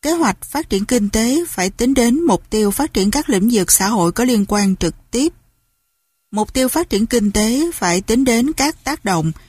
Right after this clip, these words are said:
và hậu quả xã hội có thể xảy ra để chủ động xử lý. Phải tạo được sự thống nhất đồng bộ giữa chính sách kinh tế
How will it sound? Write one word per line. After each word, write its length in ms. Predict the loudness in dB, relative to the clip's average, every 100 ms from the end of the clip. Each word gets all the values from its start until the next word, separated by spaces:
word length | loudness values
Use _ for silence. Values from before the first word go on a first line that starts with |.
| _ _
và 160 | -4 -2
hậu 180 | 0 0
quả 200 | 0 0
xã 220 | 0 0
hội 260 | 0 0
có 140 | 0 -2
thể 160 | 2
xảy 300 | 2 2 0
ra 380 | 0 2 2 2 -2 -16 _ _ _
để 320 | -2 0 0 -4 -6
chủ 240 | -2 0 0
động 300 | 0 0 2
xử 200 | 2 4
lý. 360 | 4 4 2 -2 _ _ _ _ _ _ _ _
Phải 120 | -6 -6
tạo 280 | -2 0
được 280 | 4 2 2 -4 _ _
sự 260 | -4 0 2
thống 260 | 2 2 2
nhất 340 | 2 -2 -6
đồng 260 | -2 0 0
bộ 340 | 0 0 -4 -8 _ _ -6
giữa 320 | 0 0 0
chính 320 | 0 0 2 2
sách 260 | 2 2 -4 _ _
kinh 200 | 0 2
tế 380 | 2 0 0